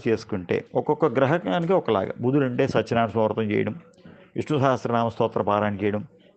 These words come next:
పెసలు దానం చేయడం, సంపంగి పూలు దానం చేయడం, అదేవిధంగా శుక్రుడైతే లక్ష్మీనారాయణ హోమం చేయించుకోవడం, అదేవిధంగా లక్ష్మీదేవిని ఆరాధించడం,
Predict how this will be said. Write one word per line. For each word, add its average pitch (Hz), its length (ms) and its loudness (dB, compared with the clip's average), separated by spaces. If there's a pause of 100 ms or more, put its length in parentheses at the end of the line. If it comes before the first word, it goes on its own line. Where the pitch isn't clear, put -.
పెసలు 160 320 4
దానం 110 400 0
చేయడం, 110 300 0 (360)
సంపంగి 127 400 0
పూలు 113 240 0
దానం 104 340 0
చేయడం, 104 220 -2 (840)
అదేవిధంగా 147 600 2 (440)
శుక్రుడైతే 151 720 2 (380)
లక్ష్మీనారాయణ 135 680 2
హోమం 120 300 0
చేయించుకోవడం, 113 520 0 (800)
అదేవిధంగా 131 440 4
లక్ష్మీదేవిని 139 640 2
ఆరాధించడం, 113 720 2